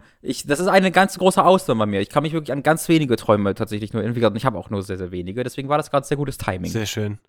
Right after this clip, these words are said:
Speaker 2: Ach, das ist doch toll. Robin, das finde ich, das ist eine, eine, eine schön, ein schönes Schlusswort. Äh, <laughs> äh, Chicken Nuggets das Klo runterspülen. Das
Speaker 1: Hm.
Speaker 2: ist aber auch, ich kann
Speaker 1: Hm.
Speaker 2: auch ganz kurz meine Klogeschichte erzählen. Und zwar ist auf der Arbeit letzte Woche, hab ich das schon irgendwo erzählt? Nee, hab ich nicht, ne? Glaub ich, weiß nicht.
Speaker 1: Glaube nicht.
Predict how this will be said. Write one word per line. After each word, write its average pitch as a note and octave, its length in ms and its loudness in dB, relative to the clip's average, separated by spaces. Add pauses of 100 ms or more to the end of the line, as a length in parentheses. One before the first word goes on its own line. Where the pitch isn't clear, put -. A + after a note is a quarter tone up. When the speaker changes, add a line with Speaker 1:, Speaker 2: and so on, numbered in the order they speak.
(120)
Speaker 2:
Ach, D3 180 2
das C3 180 2
ist C3+ 160 -6
doch A#2+ 140 -4
toll. A2 340 -6
Robin, C#3 240 4
das C3 140 2
finde D#3 160 2
ich, C3 80 -2
das C3 220 -4
ist C#3 140 -10
eine, C3 260 0
eine, B2 280 -2
eine B2+ 220 -2
schön, C3 240 -2
ein A#2+ 100 -6
schönes B2+ 260 -6
Schlusswort. G#2 640 -8 (100)
Äh, G#2+ 240 -2
<laughs> - 60 -6 (1040)
äh, - 160 -12
Chicken A#2 320 -4
Nuggets G#2+ 340 -4
das - 120 -10
Klo A2+ 160 -8
runterspülen. G#2 520 -10
Das G#2+ 120 0
Speaker 1:
Hm. B2 80 4
Speaker 2:
ist G2+ 100 -4
aber G#2 200 -10
auch, A2 180 -12 (260)
ich - 100 -10
kann D#3+ 120 4
Speaker 1:
Hm. D#3 60 6
Speaker 2:
auch C#3 40 2
ganz D3+ 140 2
kurz F3 140 2
meine C#3 160 2
Klogeschichte C3+ 500 -2
erzählen. A#2 280 -4
Und A#2 100 -4
zwar B2+ 200 0
ist A#2+ 80 -6
auf A#2+ 100 -6
der A#2 140 -2
Arbeit C3 240 0
letzte C3 320 -4
Woche, C3+ 220 -2
hab B2 80 -4
ich C#3+ 80 -4
das F3 100 -8
schon F3+ 100 -2
irgendwo E3 180 -2
erzählt? E3 260 -6
Nee, B2 80 -4
hab A#2 100 -6
ich A2 100 -12
nicht, A#2+ 160 -12
ne? A2+ 200 -8
Glaub A#2 160 -12
ich, G#2+ 100 -16
weiß A#2 120 -10
nicht. G#2+ 100 -4
Speaker 1:
Glaube D#3+ 200 0
nicht. F2+ 180 -8